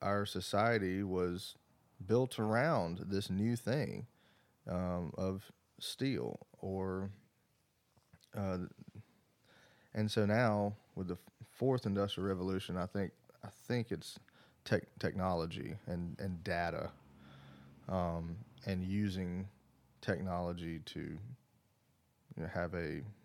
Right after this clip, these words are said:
Renaissance era. Um, I mean, so y-, I think you've always seen this cozy relationship between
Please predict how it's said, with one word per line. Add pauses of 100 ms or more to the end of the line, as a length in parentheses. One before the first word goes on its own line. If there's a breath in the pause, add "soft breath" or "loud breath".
(240 soft breath)
Renaissance
era. (800 soft breath)
Um, (1040)
I
mean,
so
y-,
I
think
you've
always
seen
this
cozy
relationship
between